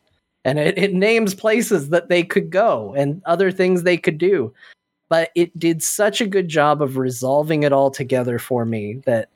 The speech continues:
I, i-, if they just said, "Oh, sorry,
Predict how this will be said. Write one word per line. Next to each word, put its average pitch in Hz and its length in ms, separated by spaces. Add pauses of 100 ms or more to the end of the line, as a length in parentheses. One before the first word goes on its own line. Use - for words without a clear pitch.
I, 127 540 (680)
i-, 160 260
if 151 160
they 190 180
just 190 240
said, 190 220
"Oh, 185 180
sorry, 170 600